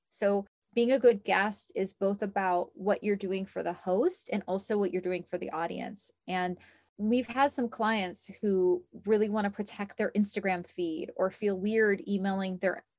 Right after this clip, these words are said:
interviews to their list. And they think podcasts are only about acquisition, right? Being introduced to new people.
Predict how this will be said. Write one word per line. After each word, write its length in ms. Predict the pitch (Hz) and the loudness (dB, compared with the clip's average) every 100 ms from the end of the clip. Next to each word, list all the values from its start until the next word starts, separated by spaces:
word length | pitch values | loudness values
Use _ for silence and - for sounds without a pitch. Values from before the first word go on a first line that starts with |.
| _ | _
interviews 680 | - 214 208 196 170 165 - - - | -2 0 0 0 0 0 -6 -10 -6
to 400 | 196 185 180 180 - - _ _ - | -2 2 2 0 -4 -20 _ _ 0
their 180 | 196 | 2
list. 420 | 214 330 220 - 196 | 6 6 4 2 -2
And 100 | 196 | -2
they 120 | 196 | -2
think 260 | 220 202 - _ _ | -2 -4 -6 _ _
podcasts 520 | - 214 208 254 247 240 | -2 -2 0 -2 -2 -2
are 140 | - | 0
only 340 | 208 202 208 | 0 0 0
about 440 | - 180 180 175 - - | -2 -2 0 0 -2 -2
acquisition, 800 | 180 - 190 214 208 - - - _ | -2 -2 0 2 0 -4 -10 -16 _
right? 200 | 185 185 | -2 0
Being 160 | 208 202 | 0 0
introduced 640 | 208 202 202 190 190 - | -2 -2 0 2 0 -2
to 80 | 185 | -6
new 120 | 180 | -6
people. 500 | 185 208 202 175 - | -8 -8 -4 -4 -4